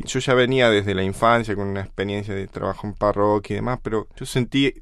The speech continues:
aquí realmente está presente Dios y f-, muy fuerte fue lo que sentí ahí. Entonces desde el principio que conocí surgió una mezcla de llamado e idea de finalizar mi estudio.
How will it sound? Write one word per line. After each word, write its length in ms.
aquí 340
realmente 580
está 380
presente 760
Dios 240
y 120
f-, 200
muy 240
fuerte 480
fue 540
lo 160
que 140
sentí 480
ahí. 260
Entonces 440
desde 280
el 80
principio 680
que 200
conocí 840
surgió 880
una 100
mezcla 260
de 80
llamado 480
e 20
idea 420
de 280
finalizar 640
mi 340
estudio. 560